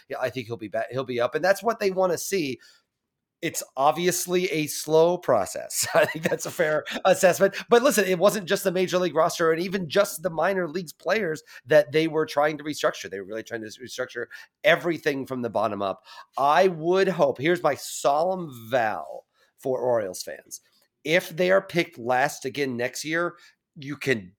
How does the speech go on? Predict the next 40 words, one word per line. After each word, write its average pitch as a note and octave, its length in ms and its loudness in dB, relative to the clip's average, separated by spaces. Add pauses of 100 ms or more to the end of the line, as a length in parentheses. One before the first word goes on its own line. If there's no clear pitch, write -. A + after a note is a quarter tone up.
(140)
definitely C3 540 2
be A2 180 -8
mad E2+ 360 -8
then. B1+ 220 -18 (580)
<laughs> A3+ 120 -4
You A#3 120 6
should F#3+ 240 4
definitely G#3 500 4
be F#3 180 2
mad D3+ 240 4
then. C3 180 0 (240)
But D#3+ 160 2
now F#3 320 6
I D#3 120 6
think, D#3 280 -2
uh, C#3+ 160 6 (160)
one A3 400 8
more G#3 240 6
year D3+ 540 2 (160)
where C#3 280 6
the, B2 300 -8
no D3 240 2
one's C#3+ 220 0
gonna B2 240 -2
argue A2+ 360 -2
with A2+ 120 -8
the A2 80 -4
Orioles A2 240 -4
being G#2 140 -8
the F#2+ 40 -8
worst F#2 220 -10
team F#2 120 -12
in E2+ 60 -14
baseball, E2 400 -12
I E2 60 -12
think - 260 -20
is, F2 140 -16
uh, F2+ 140 -8 (220)
it's, - 200 -8
it's - 220 -8